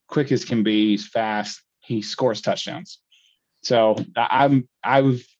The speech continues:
if it were me picking, it would be Christian Watson, and it wouldn't even really be that close for me.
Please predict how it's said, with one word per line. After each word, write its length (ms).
if 180
it 60
were 140
me 180
picking, 520
it 40
would 140
be 100
Christian 380
Watson, 420
and 120
it 100
wouldn't 260
even 240
really 320
be 160
that 260
close 460
for 160
me. 260